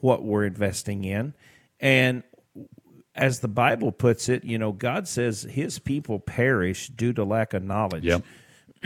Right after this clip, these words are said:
Speaker 1: That's what this program is all about. You and I are able to bring knowledge and expose what's happening with these companies are not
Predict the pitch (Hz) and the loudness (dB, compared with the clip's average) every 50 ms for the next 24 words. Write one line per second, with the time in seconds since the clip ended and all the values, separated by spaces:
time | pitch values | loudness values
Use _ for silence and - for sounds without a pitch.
0 | 226 - 202 175 139 120 117 143 175 170 - - 143 123 - - 113 107 - - | -4 -2 -2 -2 -2 2 4 4 4 4 4 2 2 2 2 2 0 0 -2 0
1 | - 123 117 117 104 - 90 92 95 95 92 95 92 - - 113 107 98 107 110 | 2 4 4 4 2 0 -4 -4 -4 -4 -4 -6 -8 -6 -6 -4 -2 -2 0 2
2 | 117 117 113 113 104 90 104 107 101 92 - 80 107 120 143 156 143 123 120 123 | 4 4 4 2 0 0 0 0 0 -2 -4 -2 -2 0 0 0 0 0 -2 -2
3 | 123 113 107 101 98 95 90 - _ 101 113 120 127 110 101 90 87 87 - - | -2 -4 -4 -4 -4 -6 -8 -8 _ -4 -2 -2 -2 -2 -4 -6 -6 -8 -8 -8
4 | 104 - 101 95 98 95 95 95 101 98 98 104 98 90 82 78 - 98 - - | -8 -8 -8 -8 -8 -8 -8 -6 -6 -4 -4 -4 -6 -6 -8 -10 -12 -12 -14 -14
5 | - _ _ _ - - _ _ _ _ _ - 123 127 120 120 113 101 - - | -16 _ _ _ -20 -20 _ _ _ _ _ 0 2 2 2 2 0 -4 -4 -4
6 | - - - - - 139 135 156 170 156 120 104 95 98 98 98 - - 110 113 | -4 -4 -4 -2 0 2 4 4 6 6 4 4 2 0 -2 -6 -8 -8 -4 -4
7 | 117 113 - - - - 131 135 143 143 - 120 101 101 98 95 95 95 - _ | -4 -4 -4 -6 -4 0 0 2 2 0 0 -4 -4 -4 -6 -8 -10 -12 -14 _
8 | _ _ _ _ _ - - 107 110 120 117 110 - - - 117 107 - - - | _ _ _ _ _ -10 -4 0 2 2 2 0 -2 -4 -6 -6 -4 -6 -8 -8
9 | - 135 156 185 185 - 156 104 104 104 98 101 - - 120 110 104 101 104 104 | -4 -4 -4 -4 -2 -4 -4 -4 -4 -6 -6 -8 -8 -6 -4 -4 -4 -4 -6 -6
10 | 107 110 117 123 120 107 104 104 107 - - - - | -4 0 2 2 2 2 0 -2 -4 -8 -14 -18 -20